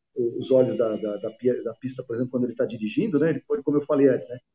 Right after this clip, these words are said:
Ele pode atender uma ligação, por exemplo, pode responder uma mensagem de texto, ouvindo, né, essa mensagem de texto, responder, ditar isso pro sistema, quer dizer, é, essa, é, é muito interessante isso, né? Porque essa complexidade toda,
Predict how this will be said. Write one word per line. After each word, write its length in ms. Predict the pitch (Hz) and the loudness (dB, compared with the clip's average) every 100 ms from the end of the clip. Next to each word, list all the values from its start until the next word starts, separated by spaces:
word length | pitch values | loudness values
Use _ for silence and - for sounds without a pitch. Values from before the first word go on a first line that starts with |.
| - | -12
Ele 140 | 120 | -4
pode 180 | - 165 | 2 2
atender 280 | - - 160 | 4 6 8
uma 120 | 156 | 6
ligação, 460 | 139 135 131 135 | 6 4 2 -2
por 120 | 113 110 | -2 -2
exemplo, 460 | 107 180 214 135 | 0 -2 -2 -4
pode 200 | - 147 | -2 -2
responder 420 | 127 135 - 117 151 | -2 -4 -4 2 4
uma 180 | 170 | 4
mensagem 480 | 127 120 - 123 110 104 | 2 0 -6 -6 -6 -8
de 100 | - | -8
texto, 340 | 127 - - - _ _ - | -2 -2 -2 -10 _ _ -6
ouvindo, 540 | 131 107 95 170 214 113 | -4 -2 0 2 4 2
né, 140 | 143 | 2
essa 180 | 135 110 | 0 -4
mensagem 360 | 113 - 110 | -10 -8 -10
de 40 | 110 | -4
texto, 220 | 131 127 | -4 -2
responder, 580 | 127 127 123 107 147 160 - _ | -4 -4 -6 0 0 0 -6 _
ditar 480 | 135 135 151 165 | -10 -6 0 2
isso 240 | 175 175 165 | 2 0 -4
pro 120 | 131 | -4
sistema, 500 | 131 - - 185 147 | -6 -6 0 0 0
quer 80 | 131 | -2
dizer, 300 | 113 127 127 - _ - | 0 0 0 -10 _ -6
é, 600 | 135 127 120 120 117 110 | 0 0 2 0 -2 -4
essa, 360 | 127 131 160 160 | -4 -2 -4 -2
é, 140 | 143 - | -4 -2
é 40 | |
muito 200 | 151 190 | 0 -2
interessante 520 | 214 262 - 277 277 175 | -2 2 4 4 4 2
isso, 200 | - 254 | 2 0
né? 80 | |
Porque 260 | 277 - 147 _ - | -2 -4 -8 _ -8
essa 180 | 190 | -4
complexidade 800 | 247 220 220 190 - 160 135 123 | -2 0 4 2 4 4 4 4
toda, 320 | - 196 170 | 4 6 6